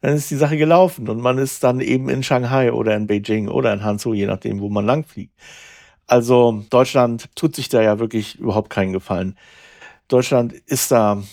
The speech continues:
auf einem sehr merkwürdigen Trip. Und was mich ja am meisten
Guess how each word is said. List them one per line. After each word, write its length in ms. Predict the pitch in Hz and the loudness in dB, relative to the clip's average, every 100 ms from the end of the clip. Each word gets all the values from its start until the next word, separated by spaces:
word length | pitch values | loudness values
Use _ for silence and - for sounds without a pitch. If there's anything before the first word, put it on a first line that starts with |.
| - | -4
auf 140 | 117 | 0
einem 260 | 110 110 110 | 0 0 0
sehr 220 | 117 139 | 0 2
merkwürdigen 800 | 131 120 123 - 117 107 104 104 | 2 2 0 0 -2 -2 -4 -6
Trip. 320 | - 127 127 _ - - | -2 -4 -4 _ -18 -6
Und 180 | - 113 | -2 0
was 160 | 127 - | 0 0
mich 160 | 131 | 0
ja 140 | 123 92 | 0 0
am 120 | 110 | 0
meisten 640 | 107 160 - 147 123 117 | 0 0 -2 -6 -6 -8